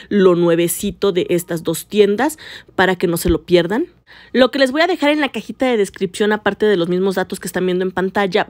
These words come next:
va a ser el Instagram de la bodega, que les digo que manejan, eh, prácticamente lo mismo y algunos de los precios, eh, o la mayoría son similares.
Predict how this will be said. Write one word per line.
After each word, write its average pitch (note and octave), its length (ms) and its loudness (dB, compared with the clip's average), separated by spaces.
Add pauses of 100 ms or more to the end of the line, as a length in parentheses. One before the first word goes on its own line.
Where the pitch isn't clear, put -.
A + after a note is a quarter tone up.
va G3+ 60 2
a G3+ 60 2
ser G#3 200 -2
el G#3 140 0
Instagram G#3 560 -2
de G3 80 0
la F#3+ 120 0
bodega, G3 440 2 (560)
que A3+ 280 4
les G#3+ 180 2
digo G#3+ 240 2
que A#3 100 0
manejan, G#3 720 0
eh, G3 420 -2
prácticamente F#3+ 640 2
lo G3 120 4
mismo G3+ 440 2 (340)
y G#3+ 140 2
algunos G#3+ 320 2
de A#3 80 2
los G3 140 -4
precios, G#3 580 0
eh, F3 540 2
o G3 120 4
la F#3+ 120 2
mayoría F3+ 420 2
son F#3 240 -4
similares. F3+ 600 0